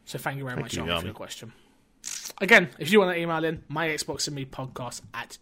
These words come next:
Speaker 1: gmail dot com. Gary, let's plug,
Speaker 2: Yes.
Speaker 1: plug, plug and get ourselves out of here, dude. W-, what you got to plug this week? Anything?
Speaker 2: Um,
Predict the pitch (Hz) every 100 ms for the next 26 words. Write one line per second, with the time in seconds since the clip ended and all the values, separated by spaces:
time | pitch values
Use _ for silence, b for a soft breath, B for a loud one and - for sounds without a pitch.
0 | 139 - 135 120 113 107 - - - 117
1 | 113 - - - - - 226 180 - _
2 | - B B B 254 196 - - _ _
3 | _ _ _ _ - 247 247 269 226 247
4 | - 240 214 240 220 233 208 254 185 156
5 | 185 254 - - - - 151 220 226 -
6 | 269 196 147 117 147 185 311 - - 156
7 | 160 165 160 156